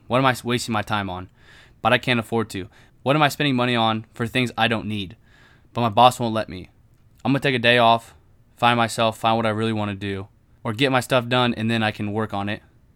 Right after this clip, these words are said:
And number four, "But I'm not a business person, a writer, or anything like that." Be proactive, take the time to learn, overcome that hurdle because it's very, very possible.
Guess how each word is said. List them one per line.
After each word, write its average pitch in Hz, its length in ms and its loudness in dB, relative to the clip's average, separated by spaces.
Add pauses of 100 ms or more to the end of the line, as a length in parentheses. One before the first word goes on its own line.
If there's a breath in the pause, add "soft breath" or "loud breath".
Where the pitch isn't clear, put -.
(300)
And 113 100 -4
number 113 200 0
four, 120 360 -2 (520 soft breath)
"But 110 80 -2
I'm 113 60 0
not 123 120 2
a 117 40 -2
business 117 300 -4
person, 117 320 -4
a 98 80 -8
writer, 101 420 -2 (380 soft breath)
or 101 60 -6
anything 110 340 -4
like 95 200 -8
that." 90 280 -10 (520)
Be 120 120 0
proactive, 117 580 2
take 120 180 -2
the 127 80 -10
time 120 200 0
to 110 80 -4
learn, 104 320 -4 (380 soft breath)
overcome 127 380 -2
that 117 120 2
hurdle 110 280 0
because 107 280 -6
it's 95 120 -10
very, 107 200 -2
very 101 240 -4
possible. 95 560 -8